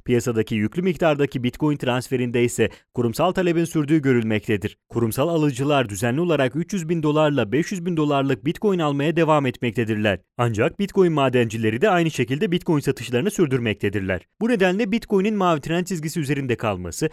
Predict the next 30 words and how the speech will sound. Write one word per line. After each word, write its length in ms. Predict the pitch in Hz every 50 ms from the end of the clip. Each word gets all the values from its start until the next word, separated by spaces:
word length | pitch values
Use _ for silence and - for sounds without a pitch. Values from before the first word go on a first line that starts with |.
| - _ -
aynı 220 | - 127 143 139 113
zamanda 380 | 110 107 101 101 104 139 196
kurumsal 400 | 208 - 190 160 139 - 185 202
alımların 500 | 190 170 156 147 135 127 120 120 117 104
daha 220 | 98 107 135 160 151
baskın 280 | 151 147 - - 175
olduğuna 400 | 165 143 123 110 120 127 123 110
dair 220 | 104 101 123 160 180
fikir 300 | - 180 - 139 127 107
verecektir. 640 | 107 104 104 - 127 117 107 - - 113 - - _ _ _ _ _ _ _ _
Yasal 280 | - 117 117 - 113 113
uyarı 300 | 127 127 120 113 107 107
notu. 360 | 107 101 95 - - 92 - _ _ _ _ - -
Burada 240 | - 214 220 202 240
yer 200 | 214 156 202 208
alan 240 | 214 202 185 175 165
yatırım, 520 | 139 127 123 - 120 104 104 131 170 143
bilgi, 360 | 123 113 110 101 92 117 160
yorum 300 | 151 147 160 185 196 190
ve 60 | 190 185
tavsiyeleri 680 | - 175 160 151 139 - 165 147 143 143 143 131 117 98
yatırım 360 | 104 104 - 196 220 233 208
danışmanlığı 540 | 190 180 180 - - 180 175 170 170 165 156
kapsamında 600 | - 185 190 - - 185 160 165 190 233 226 175
değildir. 460 | 214 208 185 151 107 101 95 - _ _ _ _ _ _ -
Yatırım 300 | 117 110 - 127 123 117
danışmanlığı 560 | 110 107 104 98 - - 101 101 101 113 147
hizmeti, 460 | 160 160 135 107 117 110 - - 107 - - _ _ -
aracı 300 | 117 113 110 107 117 190
kurumlar, 480 | - - 214 160 113 92 87 104 151